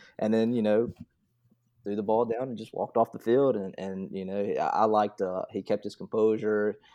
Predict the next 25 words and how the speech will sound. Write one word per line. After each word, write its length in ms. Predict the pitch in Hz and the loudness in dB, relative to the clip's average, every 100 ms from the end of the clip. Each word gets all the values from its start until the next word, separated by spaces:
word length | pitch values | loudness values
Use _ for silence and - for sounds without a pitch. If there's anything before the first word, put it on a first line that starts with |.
| - _ - | -20 _ -14
and 200 | 85 90 | -10 -2
it 80 | 95 | 0
was 180 | 95 - | -2 -4
just 200 | 92 - | -8 0
for, 140 | 95 | -2
for 120 | - | 0
State 300 | 98 123 117 | 0 6 6
fans 260 | 104 104 95 | 6 -2 0
everywhere. 680 | 98 98 92 92 92 92 98 | -2 0 -2 -4 -4 -6 -8
Um, 540 | 87 90 87 87 - - - | -10 -8 -8 -10 -12 -18 -14
you 120 | 92 | -10
know, 120 | 90 | -6
I 100 | - | -6
think 200 | - - | -6 -6
that 160 | 95 85 | -4 -4
was, 180 | 87 - - | -6 -12 -8
that, 240 | 95 - | -6 -4
that's, 500 | 95 101 - - - _ _ _ _ _ _ _ _ _ _ _ _ | -2 -2 -4 -14 -14 _ _ _ _ _ _ _ _ _ _ _ _
you 60 | 95 | -8
know, 120 | 87 | -2
we, 120 | 95 - | 0 2
it 80 | |
was, 180 | 117 117 | 2 4
I 160 | 113 110 | 4 6
guess 280 | 120 117 | 6 4